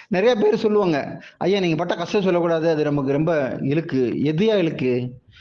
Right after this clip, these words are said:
குழந்தைங்களுக்கு சொல்லி வளங்கய்யா. படிப்புனா இப்படி இருக்கணும்,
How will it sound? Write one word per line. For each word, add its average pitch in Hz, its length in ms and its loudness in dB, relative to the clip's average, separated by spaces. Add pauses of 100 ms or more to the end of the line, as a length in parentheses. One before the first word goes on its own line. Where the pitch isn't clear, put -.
(520)
குழந்தைங்களுக்கு 214 340 2
சொல்லி 240 360 2
வளங்கய்யா. 202 720 2 (920)
படிப்புனா 208 480 0
இப்படி 202 200 0
இருக்கணும், 202 420 0